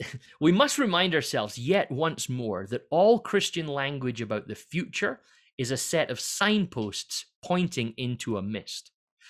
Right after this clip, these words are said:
Speaker 1: Signposts don't normally provide you with advanced photographs of what you'll find at the end of the road." But that doesn't mean they're not pointing in the right direction.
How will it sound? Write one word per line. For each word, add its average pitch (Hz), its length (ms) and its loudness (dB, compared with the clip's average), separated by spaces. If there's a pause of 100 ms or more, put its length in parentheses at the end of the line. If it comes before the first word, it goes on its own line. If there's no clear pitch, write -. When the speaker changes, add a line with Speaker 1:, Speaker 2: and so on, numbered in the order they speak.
(160)
Speaker 1:
Signposts 202 840 4
don't 196 280 2
normally 165 380 2
provide 127 520 0
you 120 120 -2
with 110 120 0
advanced 113 480 0
photographs 117 720 2
of 101 100 -10
what 135 180 0
you'll 117 100 0
find 131 340 0
at - 80 -4
the 113 120 0
end 107 120 0
of 98 80 -12
the 101 80 -6
road." 117 400 -2 (360)
But 123 100 -4
that 135 160 0
doesn't 151 320 2
mean 120 160 0
they're 104 80 0
not 110 240 -2
pointing 107 360 -4
in 95 100 -6
the 95 80 -6
right 92 200 -6
direction. 104 540 -8